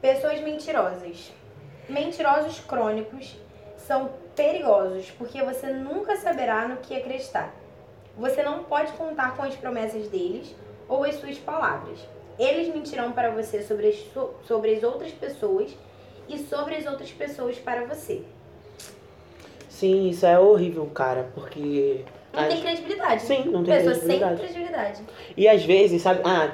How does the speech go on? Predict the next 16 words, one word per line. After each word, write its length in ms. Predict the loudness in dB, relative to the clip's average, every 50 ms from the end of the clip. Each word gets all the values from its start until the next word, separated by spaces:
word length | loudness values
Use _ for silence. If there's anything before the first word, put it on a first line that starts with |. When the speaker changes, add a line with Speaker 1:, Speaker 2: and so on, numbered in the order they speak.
| -2
Speaker 2:
sabe 240 | 2 2 4 4 4
o 20 | 6
que 60 | 6
é 40 | 6
o 60 | 6
pior? 480 | 6 6 6 8 8 8 6 4 0 -4 -12 -18 -20 -4 -2
Quando 200 | 0 2 2 2
a 40 |
pessoa 1160 | 2 2 2 2 2 4 6 8 10 10 10 10 10 10 10 8 8 6 4 4 4 2 0 -2 -6 -8 0
mente, 440 | 2 4 4 4 4 0 -2 -8 4
todo 180 | 8 8 8 8
mundo 160 | 8 4 2
sabe 240 | 6 6 6 8 8
que 80 | 8 8
ela 120 | 8 8
mente 500 | 8 6 6 6 4 2 -2 -8 -12 -12